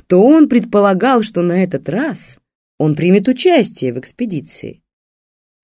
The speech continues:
Начав на эту тему разговор с Гленнерваном, он привел тысячу доводов в пользу своего участия в экспедиции.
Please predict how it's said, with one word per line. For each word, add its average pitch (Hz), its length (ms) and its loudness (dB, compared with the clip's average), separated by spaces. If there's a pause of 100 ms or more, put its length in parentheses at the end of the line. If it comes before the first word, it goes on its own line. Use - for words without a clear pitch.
(200)
Начав 185 440 0
на 180 80 0
эту 180 220 0
тему 185 300 0
разговор 143 420 -2
с 127 40 -12
Гленнерваном, 160 920 -4 (260)
он 180 200 0
привел 214 320 2
тысячу 269 680 0
доводов 214 680 -2 (160)
в - 140 -20
пользу 214 440 2
своего 165 460 2
участия 175 720 -2
в 175 80 -4
экспедиции. 127 840 -14